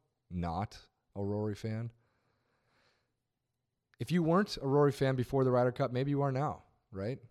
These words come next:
Because he poured out his heart to Sky <laughs> Sports on the T V broadcast. Then he turned around and did it to Golf Channel literally a couple seconds later. The guy was crying on T V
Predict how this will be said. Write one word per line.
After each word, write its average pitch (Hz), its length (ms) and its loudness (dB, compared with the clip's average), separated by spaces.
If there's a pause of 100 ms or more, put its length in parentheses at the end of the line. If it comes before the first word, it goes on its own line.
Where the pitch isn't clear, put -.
(460)
Because 104 320 -8
he 110 300 -8 (280)
poured 120 340 0
out 113 220 2
his 110 160 -6
heart 113 480 -4
to - 100 -10
Sky 104 340 -4
<laughs> - 20 -4
Sports - 500 -4
on 98 80 -4
the 98 80 -6
T 98 200 -8
V 95 100 -8
broadcast. 92 640 -6 (180)
Then 117 100 -4
he 123 60 -4
turned 135 200 -4
around 120 180 2
and 107 100 -2
did 113 140 -2
it 107 80 -6
to 95 60 -6
Golf 98 260 -6
Channel 101 360 -6 (280)
literally 127 340 2
a 107 60 0
couple 113 260 -4
seconds 101 380 -6
later. 95 180 -4
The 87 140 -16
guy 107 200 -2
was 95 140 -6
crying 110 500 -6 (480)
on 135 200 2
T 139 260 2
V 117 360 0